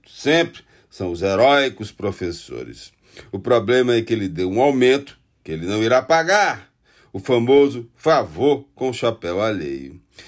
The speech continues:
É bom lembrar que ele não reajusta o salário mínimo com ganho real há três anos, pois a conta é dele. As lideranças municipalistas dizem que o reajuste é uma bomba e não vão poder pagar.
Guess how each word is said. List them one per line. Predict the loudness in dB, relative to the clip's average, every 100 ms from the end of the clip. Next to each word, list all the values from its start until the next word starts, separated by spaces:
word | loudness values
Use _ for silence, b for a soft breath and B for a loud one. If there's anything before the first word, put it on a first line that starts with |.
| B
É | 0
bom | 4 4
lembrar | 2 2 0
que | 0 -2
ele | -2
não | 0 -2
reajusta | 0 0 -2 -6 -14
o | -12
salário | -8 -4 -4 -4
mínimo | -6 -6 -6 -6
com | -6 -6
ganho | -4 -6 -4
real | 0 2 2
há | 0
três | -4 0 2 2 0
anos, | -10 -14 -16 -20 -20 b b b
pois | -4 0
a | 0
conta | 2 2 2 0 -16 _ _ -8
é | -8
dele. | -6 0 2 2 -2 -16 _ B B B
As | B 0
lideranças | 0 0 4 4 2 0
municipalistas | -4 -4 -6 -10 -8 -6 -8 -10 -14
dizem | -12 -10 -10
que | -10
o | -10
reajuste | -8 -8 -10 -12 -6
é |
uma | -2 -2
bomba | -2 2 4 4 2
e | -6
não | -4 -2
vão | -2
poder | -4 -8 -10
pagar. | -10 -10 -10 -12 -14 -16